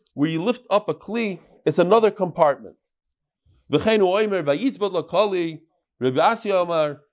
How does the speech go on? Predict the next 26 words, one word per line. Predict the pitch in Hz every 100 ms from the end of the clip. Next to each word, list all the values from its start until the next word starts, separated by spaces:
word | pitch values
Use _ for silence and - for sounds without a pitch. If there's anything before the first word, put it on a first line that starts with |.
| _ _ _ _ _ -
Rabbi | 147 151 135
Asi | 160 196 190
Omar, | 151 180 165
Rabbi | 143 214
Yochanan, | 202 180 156 147
Mokum | 135 175 - 190
Shenikia | 160 151 147 208 180 135
Das | 180 175 - -
Tzoivim. | 165 120 120
People | 208 185
that | 151 143
are | 139
istinisim, | - 226 208 185 160 160 147 143 _ _ _ _ _ _ _ _
when | 120 135
they | 147
eat, | 147 247 180 - _ _
let's | 151 156
say |
they | 156
have | 147 -
pastrami, | 143 - 156 147 156 208 - _ - - _
and | 123
they |
put | 127 214 220
their | 180 160 156 _ - _
mustard | 147 170 262 233 - 196 180 147